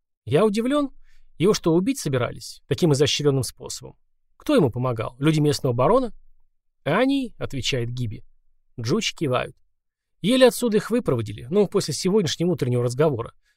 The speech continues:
Я тоже что-то такое заподозрил, потому и оставил с раненым нашего человека. Но от типа знахаря, что прислал местный барон, отмахнуться не получилось. Он тут с утра вертится.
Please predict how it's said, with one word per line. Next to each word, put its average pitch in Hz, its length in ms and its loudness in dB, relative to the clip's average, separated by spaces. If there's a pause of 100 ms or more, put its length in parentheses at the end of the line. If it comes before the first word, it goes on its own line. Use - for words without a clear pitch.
Я 214 160 4
тоже 294 220 2
что-то - 200 -6
такое 196 340 2
заподозрил, 151 640 0 (220)
потому 160 340 4
и 156 40 6
оставил 143 420 2
с - 100 -4
раненым 185 360 2
нашего 123 320 -2
человека. - 580 -4 (360)
Но 226 220 8
от 175 160 0
типа 196 260 -2
знахаря, 170 460 0
что - 180 -6
прислал 139 420 2
местный 143 280 0
барон, 180 320 2
отмахнуться - 580 -2
не 147 80 0
получилось. - 600 -6 (360)
Он 240 140 4
тут - 160 -4
с - 80 -10
утра 185 260 2
вертится. 113 560 -4